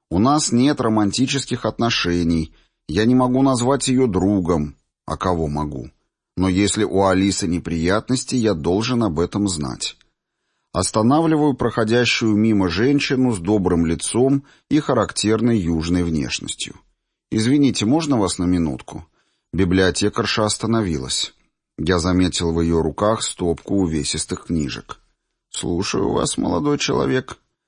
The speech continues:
«Я ищу Алису. Она сегодня не появилась на работе. Вы не знаете, почему?» Женщина пару секунд смотрела на меня испытующе,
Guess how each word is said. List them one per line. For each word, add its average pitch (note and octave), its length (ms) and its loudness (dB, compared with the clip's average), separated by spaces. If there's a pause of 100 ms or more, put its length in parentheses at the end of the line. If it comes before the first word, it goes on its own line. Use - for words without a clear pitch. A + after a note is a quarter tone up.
(320)
«Я B2+ 280 4
ищу B2+ 340 2
Алису. C3 520 0 (360)
Она G2+ 220 2
сегодня B2 460 2
не F#2 120 4
появилась G2 580 2
на A#2+ 120 0
работе. E2+ 560 -2 (180)
Вы F#2 140 0
не G#2 80 4
знаете, D3 360 0
почему?» D#2+ 540 -4 (760)
Женщина C3+ 640 2
пару A2+ 320 2
секунд A#2 500 0
смотрела G2+ 640 0
на A2 100 2
меня F#2 360 2
испытующе, - 840 -4